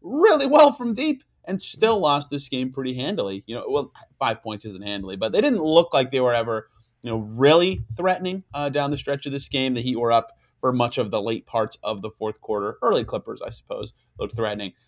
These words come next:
That said, yeah, they, they couldn't do enough against Bam, and Jimmy's obviously an all-world defender. So if you can't score twos, you're not gonna win, and that's kind of been the story for the Heat a lot of this season. You know, Jimmy and Bam have been up and down, but in general, they've needed more from some of their role players who haven't stepped up. So when they get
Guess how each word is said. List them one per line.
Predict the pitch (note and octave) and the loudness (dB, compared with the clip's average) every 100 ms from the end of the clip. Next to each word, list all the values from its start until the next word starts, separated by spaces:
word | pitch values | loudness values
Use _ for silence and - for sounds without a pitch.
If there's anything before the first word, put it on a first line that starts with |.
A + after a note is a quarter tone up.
| - | 2
That | G3+ F3 | 2 2
said, | - B3+ F#3+ | 4 4 6
yeah, | G#3+ | 4
they, | C#3+ B2 | 2 0
they | B2+ B2 | -2 -6
couldn't | B2+ F3 D#3+ | -4 -4 -2
do | C#3+ | 0
enough | C#3+ C#3+ | 0 -2
against | B2+ C3 B2+ | -4 -6 -2
Bam, | B2 C#3 | 0 2
and | A#2 | 0
Jimmy's | A#2 B2+ A#2+ | 0 0 2
obviously | A2 A#2+ B2 C3+ | 2 0 -2 -4
an | A#2+ | -2
all-world | A#2 A2+ A#2+ A2 | -2 0 -2 -2
defender. | A2 B2 D#3+ G#2 | -6 -4 -2 -4
So | - A2+ | -2 -4
if | A#2 | -4
you | D3 | -4
can't | G#3+ F#3+ | -4 0
score | - G3+ | 4 4
twos, | G3+ A#3+ | 4 0
you're | E3+ | 0
not | F3 F3 | -2 -2
gonna | E3+ | -2
win, | G3 C4+ B3 | 0 0 0
and | D3 D3 _ _ - | 0 -2 _ _ -4
that's | G3 | -4
kind | - D#4+ | 0 0
of | |
been | G#3 | 2
the | F#3 | -2
story | F#3+ F#3+ F3+ | 0 -2 -2
for | |
the | E3 | -6
Heat | E3 E3+ | -6 -2
a | |
lot | C#3+ D3 | 2 2
of | C3 | 2
this | A2 | -4
season. | - B2 - - | -8 -10 -10 -14
You | A#2 | -12
know, | A2+ | -12
Jimmy | - E3 F3 | -4 0 2
and | D3+ | 2
Bam | C3 C#3 | 2 2
have | C#3 G#2+ | 0 -2
been | B2 C#3 | -2 -2
up | C#3+ C#3+ | -6 -8
and | D#3 | -8
down, | C#3+ D3+ | -6 -6
but | D3+ | -4
in | C#3+ D3 | -2 -2
general, | B2 B2+ C3+ | -2 -2 0
they've | C3 B2 | -2 -2
needed | C3 B2+ A#2+ | -2 -2 0
more | C#3 F#3+ B2 A#2+ - _ _ | 4 8 8 6 -4 _ _
from | - C3+ | -8 -4
some | D#3 | -2
of | C#3+ | 0
their | C3 | 0
role | A#2+ C#3+ | 4 2
players | F#3 C#3+ A#2 A#2 | 4 2 0 0
who | |
haven't | C3+ C3+ C3+ | 0 2 0
stepped | C3+ C3 B2 | -2 -2 0
up. | F#3+ - | 0 0
So | D3 | -2
when | C#3 | 0
they | C3 | 0
get | A#2+ D3 D3+ | 4 6 6